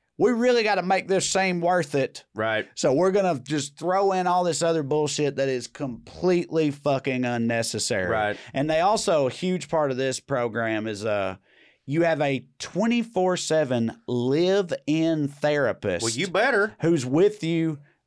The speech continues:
Speaker 1: all day, unless you're at the spa or something like that. But y'all live together. You
Speaker 2: Right.
Speaker 1: eat every
Speaker 2: Like your
Speaker 1: meal
Speaker 2: sponsor.
Speaker 1: together. He's constantly
Speaker 2: Oh, he?
Speaker 1: like, well, I think it would depend.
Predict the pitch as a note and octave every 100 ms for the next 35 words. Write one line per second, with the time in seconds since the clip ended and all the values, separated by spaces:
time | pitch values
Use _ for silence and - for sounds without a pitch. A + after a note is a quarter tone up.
0 | _ D3+ F3 G#3 G#3 G3 D#3+ B2+ D#3 F3+
1 | - F#3+ - C3 F3+ E3+ C#3+ C#3 C#3 C3+
2 | A2+ A#2 D3 E3+ E3+ C3+ B2 C3+ G3 G#3
3 | - G3+ G3+ G#3 G3 G3+ E3 D3 D3 C#3+
4 | - C#3+ F3+ E3+ F#3+ F#3 E3 F3+ G3 G3
5 | B2 F#3 D#3+ F3+ F3+ F3+ D3+ D3+ E3 -
6 | - - - F#3 F#3+ - - F#3 E3+ E3+
7 | E3+ E3+ A2 G2+ A#2+ C#3+ G3+ G3+ D3 D3+
8 | C#3+ - _ _ - F3+ F#3 F#3+ B3 A3+
9 | F#3+ F3+ C#3 C#3 E3 E3 C#3+ C3